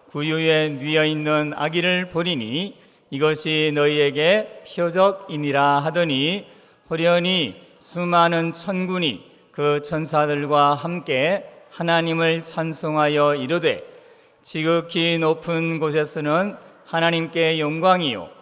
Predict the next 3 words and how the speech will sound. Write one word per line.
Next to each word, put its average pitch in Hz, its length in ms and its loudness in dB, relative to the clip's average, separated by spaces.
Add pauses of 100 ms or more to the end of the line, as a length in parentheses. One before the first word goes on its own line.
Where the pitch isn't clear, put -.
(300)
땅에서는 151 840 -2 (320)
하나님이 175 640 2
기뻐하신 175 840 2